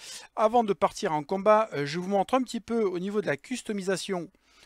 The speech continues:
bah, les petits, euh, camouflages dispo, euh, sur cette unité Premium. Donc vous avez, euh, le camouflage, donc allemand, euh, euh, donc qui a connu justement les combats, euh, aux alentours de Saint-Nazaire, hein, donc, euh, ce camouflage standard.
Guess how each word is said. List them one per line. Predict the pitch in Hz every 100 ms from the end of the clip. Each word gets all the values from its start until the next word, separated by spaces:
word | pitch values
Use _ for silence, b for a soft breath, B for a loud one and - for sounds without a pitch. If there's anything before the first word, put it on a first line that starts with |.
| b -
bah, | 147
les | 151
petits, | 160 - 196 165
euh, | 139 131 127
camouflages | 127 175 165 190 175 147
dispo, | 139 160 - 196 160
euh, | 127
sur | - 135
cette | - 139 - _
unité | 185 156 135 120
Premium. | - 127 135 143 147 165 185 196 202 202 B B _
Donc | 202 226
vous | 226
avez, | 185 190 175
euh, | 143 127
le | 139 208
camouflage, | - 196 180 196 175 135 110 104 _ _ _ _ _ - -
donc | 147 151
allemand, | 180 175 196 196 147
euh, | 123 b b b
euh, | 131 127 120 113 110 104 104
donc | 110 127
qui | - 123
a | 113
connu | 110 151 165 165
justement | 120 123 151 151
les | 127
combats, | - 160 165 139 B B B B -
euh, | - 117 120
aux | 127 151
alentours | 156 151 156
de |
Saint-Nazaire, | 131 147 127 127 170
hein, | 165 151
donc, | 117 -
euh, | 110 107 104 104
ce | - 156
camouflage | 147 151 139 143 -
standard. | 139 139 175 220